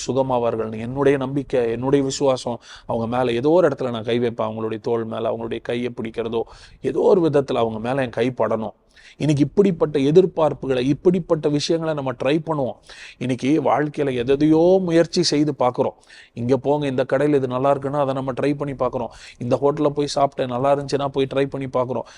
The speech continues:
இந்த டாக்டரை போய் பார்த்தேன், சரியாச்சுன்னா ட்ரை பண்ணி பார்க்கிறோம். இப்படி மனிதர்கள் சொல்லுகிற பல விஷயங்களை முயற்சி செய்து பார்க்கிற நாம்,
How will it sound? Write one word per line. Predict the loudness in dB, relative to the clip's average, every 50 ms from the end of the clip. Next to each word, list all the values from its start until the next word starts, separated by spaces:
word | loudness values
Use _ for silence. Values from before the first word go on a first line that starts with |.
| -20 -18 -12
இந்த | -8 0 2 2 4
டாக்டரை | 4 2 2 2 2 2 2
போய் | 2 2 0 -2
பார்த்தேன், | 0 0 0 0 0 -2 -4 -4 -2
சரியாச்சுன்னா | 0 2 2 2 2 2 -2 -6 -8 -6 -2 -2
ட்ரை | -2 -2 -2
பண்ணி | -4 -6 -6 -2
பார்க்கிறோம். | 0 0 0 0 -2 -4 -6 -8 -14 -20 -20 -20 -14 -6
இப்படி | -4 -4 0 2 2 2 2
மனிதர்கள் | 2 0 0 0 2 4 4 4 4 4 2 0
சொல்லுகிற | 0 2 2 2 4 4 2 0
பல | 0 0 0 2 4 4 4
விஷயங்களை | 4 2 2 4 4 4 4 4 4 2 2
முயற்சி | 2 2 2 2 2 2 -2 -4
செய்து | -2 -2 -2 -2 -2 -2
பார்க்கிற | 0 0 -2 -2 -2 -2 -2 -2 0
நாம், | 0 2 2 2 2 0